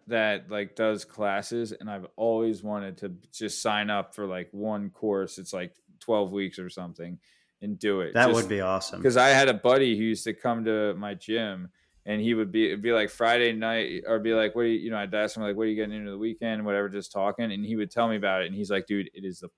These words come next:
Speaker 1: most fun you'll have." He's like, "I look forward. It's my favorite part of the week. It's just so much fun."
Speaker 2: Yeah.
Speaker 1: I was like, "Oh, I could
Speaker 2: What,
Speaker 1: imagine."
Speaker 2: what,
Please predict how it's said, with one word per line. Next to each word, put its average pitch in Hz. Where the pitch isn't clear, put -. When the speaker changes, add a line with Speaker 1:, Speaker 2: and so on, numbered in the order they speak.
Speaker 1:
most 113
fun 104
you'll 95
have." 92
He's 92
like, 92
"I 95
look 104
forward. 98
It's 90
my 95
favorite 90
part 95
of 87
the 87
week. 82
It's 92
just -
so 107
much 98
fun." 80
Speaker 2:
Yeah. 101
Speaker 1:
I -
was 110
like, 117
"Oh, 107
I 190
could 220
Speaker 2:
What, 175
Speaker 1:
imagine." 170
Speaker 2:
what, -